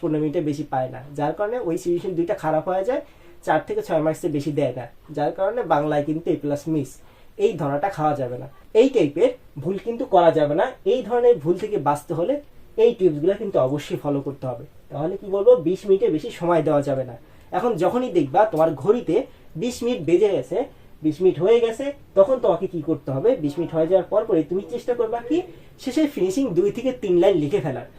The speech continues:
যে কি কি হইতে পারে। এই দুই থেকে তিন লাইন লিখে সৃজনশীলের ঘ নাম্বারটা শেষ করে দেওয়ার চেষ্টা করবা যত দ্রুত সম্ভব। তাহলে কিন্তু কি হবে,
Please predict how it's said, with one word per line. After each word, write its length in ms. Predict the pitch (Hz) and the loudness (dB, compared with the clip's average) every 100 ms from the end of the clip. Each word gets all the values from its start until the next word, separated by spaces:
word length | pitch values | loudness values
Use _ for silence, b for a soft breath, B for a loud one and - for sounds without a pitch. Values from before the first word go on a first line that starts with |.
| B B | B B
যে 100 | 165 | -6
কি 140 | 170 | -6
কি 160 | 214 233 | -4 0
হইতে 260 | 196 175 170 | 2 4 2
পারে। 180 | 156 - | 0 0
এই 200 | 208 247 | 2 4
দুই 160 | 180 185 | 2 -2
থেকে 180 | 226 240 | -2 -4
তিন 180 | 202 | 0
লাইন 180 | 202 226 | 0 2
লিখে 540 | 160 151 254 - - B B | 0 4 4 4 0 B B
সৃজনশীলের 440 | - 175 156 220 190 | 0 2 2 0 -2
ঘ 180 | 135 170 | 0 0
নাম্বারটা 360 | 208 180 196 | 0 -2 -6
শেষ 260 | 214 165 - | -4 -4 -2
করে 180 | 180 156 | -2 0
দেওয়ার 200 | 151 143 | 0 -2
চেষ্টা 300 | 392 - 156 | -4 -4 -4
করবা 320 | 139 - 131 - - | -6 -8 -14 -18 -12
যত 200 | 147 160 180 | -4 -2 0
দ্রুত 300 | 151 151 - | 0 0 0
সম্ভব। 400 | - 147 131 - - - | -4 -6 -6 -12 -16 -6
তাহলে 260 | 156 196 214 | -2 -2 -4
কিন্তু 260 | 220 214 - | -10 -12 -12
কি 80 | 214 | -2
হবে, 260 | 214 311 | -2 0